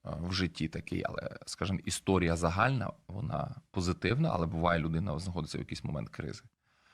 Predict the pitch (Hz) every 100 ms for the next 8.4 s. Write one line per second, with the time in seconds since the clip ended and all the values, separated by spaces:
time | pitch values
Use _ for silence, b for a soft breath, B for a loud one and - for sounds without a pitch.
0 | _ _ - 98 95 85 80 90 - -
1 | - - - - - - 113 113 - _
2 | - - - - - - - - 143 151
3 | - - - - - _ _ _ B B
4 | B B B B _ _ _ _ _ -
5 | 107 117 - 120 123 101 - _ _ -
6 | 87 107 87 85 101 95 - 117 87 -
7 | 107 90 92 90 - - 85 85 82 85
8 | 95 117 135